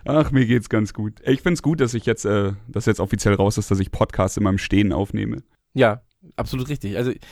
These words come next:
Speaker 2: einiges steht auch bei mir,
Speaker 1: <laughs>
Speaker 2: aber, ähm, das soll gar nicht das Thema sein. Jungs, ähm, Steve,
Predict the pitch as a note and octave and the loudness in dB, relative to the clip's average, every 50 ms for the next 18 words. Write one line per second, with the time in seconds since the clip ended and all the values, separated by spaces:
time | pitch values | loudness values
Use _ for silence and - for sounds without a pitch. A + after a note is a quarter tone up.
0 | - - - _ _ _ _ _ _ - A#2+ B2+ D#3 F3 E3 D#3+ - - D#3 E3 | -20 -20 -20 _ _ _ _ _ _ -2 0 0 2 2 0 -4 -2 0 -2 -2
1 | - - C#3 - - B2 A#2+ A#2+ B2 D#3+ F#3 G#3 A3+ - A2 - - - - - | 0 -2 -6 -4 -2 0 0 0 0 -2 -4 -6 -6 -4 -4 -4 -4 -2 2 2
2 | E3 - - F3 B2 D3 F3 - G#3 A3+ B3 D4 - - - - _ - - - | 2 4 6 4 6 6 6 6 4 4 2 -2 -4 -10 -14 -20 _ -20 -20 -20
3 | - - - - C#3+ C#3+ D3+ D#3 D#3 D#3 D#3+ - - - - C#3 D#3+ D#3+ - - | -20 -14 -2 4 6 6 6 6 2 -2 -6 -12 -20 -10 -2 0 2 2 4 2
4 | D#3+ D3+ C#3+ D3 D3 - C#3+ - - E3+ D#3 B2+ G#2+ F#2+ F#2 - - - - - | 2 4 2 0 0 -2 -6 -2 -2 0 0 0 -2 -2 -6 -8 -14 -20 -18 -4
5 | - - F#3+ F3 - - - - - - - - - C3+ C3+ C3 - - - - | 6 8 8 8 8 2 -6 -14 -20 -20 -10 0 4 4 4 4 2 -2 -10 -2
6 | - G3 G#3 | 2 2 2